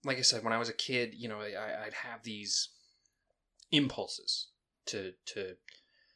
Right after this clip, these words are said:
know, I'd get upset and I wanna hurt someone. And I, I had, I had convinced myself that it was, it wasn't me.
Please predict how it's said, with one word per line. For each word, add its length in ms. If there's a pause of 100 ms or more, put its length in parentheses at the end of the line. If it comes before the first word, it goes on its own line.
(460)
know, 100
I'd 100
get 120
upset 440
and 80
I 60
wanna 200 (140)
hurt 200
someone. 360 (1400)
And 140
I, 340 (1000)
I 140
had, 260
I 60
had 140 (160)
convinced 500
myself 320
that 80
it 80
was, 180
it 100
wasn't 260
me. 180